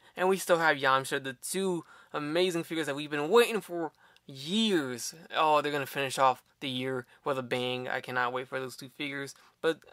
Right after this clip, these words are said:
you guys can't complain. This year has been quite amazing for S H Figuarts Dragon Ball Z. I mean, I am loving it. I cannot wait for next year. I cannot wait for more to come. But please, please, please, for the love of God, no more Gokus, please. <laughs>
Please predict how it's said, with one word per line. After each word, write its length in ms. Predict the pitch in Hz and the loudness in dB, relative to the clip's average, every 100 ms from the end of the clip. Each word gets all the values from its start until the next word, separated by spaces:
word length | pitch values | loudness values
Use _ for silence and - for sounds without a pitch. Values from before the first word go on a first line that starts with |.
| - | -12
you 160 | 185 220 | -2 4
guys 220 | 220 - | 4 2
can't 280 | - 151 139 | -2 -2 -2
complain. 340 | 123 156 143 | -6 -2 0
This 180 | 185 - | 0 0
year 100 | 156 | 0
has 160 | 131 | 0
been 220 | 127 123 117 | -2 -8 -6
quite 320 | - 202 214 | 4 4 4
amazing 600 | 185 160 196 165 135 135 | 0 0 0 -2 -6 -8
for 220 | 135 135 | -6 -2
S 160 | 135 127 | -2 -2
H 140 | 127 | -10
Figuarts 340 | 135 131 127 127 | -8 -2 -2 -2
Dragon 280 | 131 123 127 | -4 -2 0
Ball 160 | 127 | 0
Z. 300 | 127 147 147 - - - - _ | -2 -10 -12 -18 -20 -20 -20 _
I 120 | 127 | -6
mean, 320 | 120 123 120 - _ _ | -4 -4 -6 -8 _ _
I 280 | - 143 147 | 4 8 10
am 420 | 143 143 135 123 | 8 2 -4 -4
loving 500 | 120 123 147 175 175 | -2 4 6 6 4
it. 120 | 175 151 | 2 4
I 140 | 131 | 2
cannot 340 | 135 131 123 | 2 0 0
wait 180 | 131 131 | -2 -4
for 80 | - | -6
next 300 | 131 131 - | -6 -4 -6
year. 180 | 139 131 | -6 -6
I 40 | |
cannot 260 | 123 127 123 | -4 -6 -4
wait 160 | 131 131 | -6 -8
for 120 | 131 | -6
more 200 | 139 147 | -2 -2
to 60 | |
come. 340 | 127 151 147 139 - - - _ _ _ _ | -2 2 2 2 -14 -20 -20 _ _ _ _
But 160 | 220 220 | -2 0
please, 720 | 262 240 170 151 - - - - _ _ | -4 -2 -2 -2 -4 -6 -10 -16 _ _
please, 440 | - 233 185 127 - | -8 -2 -2 -4 -6
please, 240 | - 151 | -6 -4
for 100 | 160 | -4
the 100 | 156 | -2
love 160 | 165 139 | -2 -4
of 100 | 127 | -4
God, 200 | 131 160 | -2 4
no 220 | 226 180 | 4 6
more 200 | 156 143 | 2 2
Gokus, 540 | 151 147 151 147 - | 0 0 -4 -10 -12
please. 520 | - 240 226 220 208 - - | -12 -10 -8 -8 -8 -8 -6
<laughs> 100 | - | -2